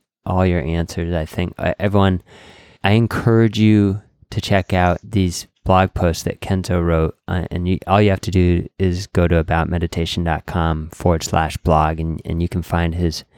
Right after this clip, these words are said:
his recent posts on there. I encourage you to follow up on them. And also, if you wanna learn a little bit more about habits,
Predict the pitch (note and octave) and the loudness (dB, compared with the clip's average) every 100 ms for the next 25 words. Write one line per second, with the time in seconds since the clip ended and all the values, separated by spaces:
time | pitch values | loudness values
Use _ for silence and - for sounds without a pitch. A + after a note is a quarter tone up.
0 | _ - - _ - F#2 F#2 F#2 - E2 | _ -20 -20 _ -2 2 4 4 0 -4
1 | - F2+ E2+ - - - - E2+ E2+ D#2+ | 0 0 0 -4 -12 -10 -6 -4 -2 -2
2 | D#2+ D#2+ - G2 F#2 F#2+ F2+ E2+ - F2+ | -4 -6 0 2 2 2 0 -2 -8 -6
3 | E2+ E2 E2 D#2+ D#2+ D#2+ D#2+ D#2 D2+ _ | -2 0 0 -2 -4 -6 -6 -8 -12 _
4 | G#2+ A2+ A#2+ B2+ A#2+ G#2+ G#2 _ - - | -2 2 2 0 0 2 0 _ -8 0
5 | A2 A2 A2+ G#2 G#2+ G#2+ G2+ G2+ G2 F#2+ | 4 4 4 2 2 2 2 0 0 -2
6 | - F#2 F#2 F#2 F#2+ F#2+ F#2 - E2+ D#2+ | -2 -2 0 2 2 0 -2 -6 -6 -6
7 | D#2+ E2 D#2+ - - - - F#2+ F#2+ G#2 | -4 -2 -4 -6 -12 -8 0 2 4 2
8 | - - - | -2 -8 -14